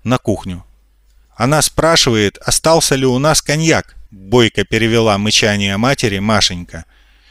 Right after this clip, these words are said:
«Родители, вы опять меня удивляете. Вы чего так разволновались? Что, впервые слышите, что наша бабуля –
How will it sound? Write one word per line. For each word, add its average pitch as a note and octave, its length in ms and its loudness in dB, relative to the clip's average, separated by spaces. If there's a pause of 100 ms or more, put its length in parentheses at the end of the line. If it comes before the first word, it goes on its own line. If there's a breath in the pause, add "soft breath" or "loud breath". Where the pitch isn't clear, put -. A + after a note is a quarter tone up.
(220 soft breath)
«Родители, A2 600 0
вы B2+ 240 2
опять F#3 320 0
меня D3 260 2
удивляете. A2 880 0 (360)
Вы C3 120 0
чего G#3 280 2
так A#2+ 200 -2
разволновались? B2+ 880 2 (540)
Что, C#3 320 2
впервые D3+ 520 4
слышите, D#3 520 0
что - 220 0
наша D3+ 320 2
бабуля – C#3+ 540 2